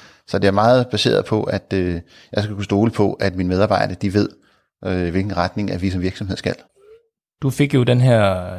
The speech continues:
Speaker 2: C F O-rolle i, øh, to tusind og sytten, Lars, og
Speaker 1: Yes.
Speaker 2: to år efter, øh, to tusind og nitten, så f-, blev du så nu,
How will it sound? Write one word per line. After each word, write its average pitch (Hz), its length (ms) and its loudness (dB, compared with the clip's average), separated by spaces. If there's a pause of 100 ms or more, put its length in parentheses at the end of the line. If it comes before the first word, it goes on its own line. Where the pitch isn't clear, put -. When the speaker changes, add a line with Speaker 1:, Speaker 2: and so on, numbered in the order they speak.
(100)
Speaker 2:
C 117 260 2
F - 80 -4
O-rolle 113 580 -2
i, 95 320 -6
øh, 92 80 -8
to 92 60 -10
tusind 110 280 -4
og 104 60 -2
sytten, 110 380 -2
Lars, 104 420 0
og 95 280 -2
Speaker 1:
Yes. 110 160 2
Speaker 2:
to 120 180 2
år 117 60 4
efter, 107 380 0 (300)
øh, 110 60 -2
to 98 60 -4
tusind 104 160 -6
og 101 60 -2
nitten, 110 320 -2
så 117 220 -2
f-, - 360 -10
blev 104 120 -2
du 101 100 -4
så 104 180 0
nu, 113 260 2